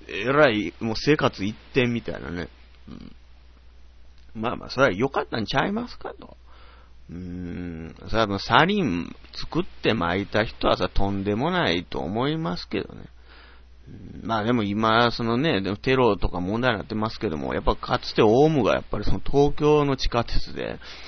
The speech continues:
サリン撒いたっていうのはね、やっぱかなり衝撃的やっ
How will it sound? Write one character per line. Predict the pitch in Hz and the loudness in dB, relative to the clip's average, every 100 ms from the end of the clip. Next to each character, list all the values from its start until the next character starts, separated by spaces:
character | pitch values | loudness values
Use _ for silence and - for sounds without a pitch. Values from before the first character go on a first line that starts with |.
| - - - | -18 -18 -10
サ | - 139 | 2 4
リ | 151 | 4
ン | 113 | 4
撒 | 107 113 | 4 2
い | |
た | 113 107 | 0 -4
っ | |
て | - 107 | -4 -6
い | |
う | |
の | 82 | -4
は | 90 | -6
ね、 | - - - 127 - - - | -4 -2 -4 -6 -6 -6 -8
や | - 101 | -10 -4
っ | |
ぱ | - | -2
か | - 120 | 0 2
な | 165 | 2
り | 151 | 2
衝 | - 143 139 | 4 6 4
撃 | 143 151 | -2 -4
的 | - 139 139 | -4 -4 -2
や | |
っ | 101 | -4